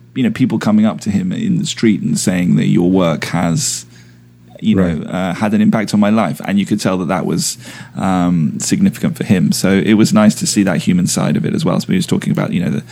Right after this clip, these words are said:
Speaker 1: the, um, the spotlight effect being something that people had found useful in their own day-to-day lives and, uh,
Speaker 2: Yeah.
Speaker 1: you know, perha-
Speaker 2: Yeah.
Speaker 1: perhaps help them deal with anxiety and things. So, yeah,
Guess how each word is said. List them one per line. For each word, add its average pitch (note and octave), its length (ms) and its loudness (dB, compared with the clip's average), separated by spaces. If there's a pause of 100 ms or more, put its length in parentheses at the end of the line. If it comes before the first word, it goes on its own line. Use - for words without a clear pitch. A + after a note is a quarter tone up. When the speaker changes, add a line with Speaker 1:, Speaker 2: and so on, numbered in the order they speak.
(440)
Speaker 1:
the, F#2 240 2
um, E2 420 0 (200)
the C#2+ 480 0
spotlight - 500 -2
effect - 400 -6
being D2+ 240 2
something - 380 -2
that - 100 -6
people - 300 -4
had D2+ 120 -2
found E2 240 -2
useful - 380 -4
in D2+ 80 -2
their C#2+ 160 -4
own - 160 -2
day-to-day - 480 -6
lives G2+ 360 0
and, E2 120 0
uh, C2+ 60 0
Speaker 2:
Yeah. G#2+ 280 4
Speaker 1:
you D#2 60 -2
know, C2+ 80 -4
perha- - 420 -6
Speaker 2:
Yeah. G2+ 80 4
Speaker 1:
perhaps - 240 2
help F#2+ 220 0
them F#2 120 0
deal E2 200 -2
with D#2 120 -4
anxiety B2 480 0
and A2 120 2
things. G#2+ 200 2
So, - 100 -4
yeah, F#2+ 200 -2